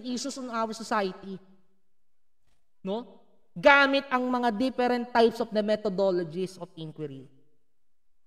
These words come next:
And then the importance, basahin ko to, tignan nyo ha, our present social ills, alam nyo naman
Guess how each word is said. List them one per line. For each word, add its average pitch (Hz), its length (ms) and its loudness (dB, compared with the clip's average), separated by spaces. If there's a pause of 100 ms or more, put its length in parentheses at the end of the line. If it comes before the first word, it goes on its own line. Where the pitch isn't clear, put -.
(520)
And 269 160 -4
then 277 160 2
the 277 160 -2
importance, 294 1040 6
basahin 262 560 0
ko 277 160 -6
to, 269 160 0
tignan 240 400 -4
nyo 262 80 -4
ha, 208 240 -4 (440)
our 359 560 2
present 285 480 0
social 247 480 -10 (160)
ills, 214 480 -2
alam 226 320 -2
nyo 240 80 -8
naman 240 480 -8